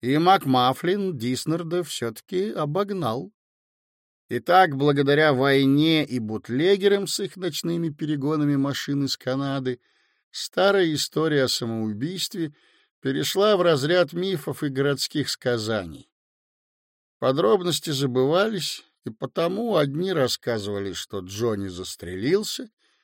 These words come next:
а другие, что выпил яд, который легко мог раздобыть, будучи доктором. Третьи считали, что Джонни попросту исчез,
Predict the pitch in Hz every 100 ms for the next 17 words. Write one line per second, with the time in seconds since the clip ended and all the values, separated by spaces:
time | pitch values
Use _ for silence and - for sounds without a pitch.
0 | _ _ - 131 147 180 185 269 269 165
1 | - - 127 165 - 147 117 107 135 143
2 | 147 - _ _ _ - 107 131 135 131
3 | 123 - 147 165 165 147 131 110 123 117
4 | 131 165 117 131 143 139 - 123 104 131
5 | - - 82 87 _ - - - 190 240
6 | - 247 247 262 _ _ - - 151 143
7 | 151 202 190 - 143 120 101 185 240 233
8 | - 240 220 233 - 277 277 - - 214
9 | 226 - -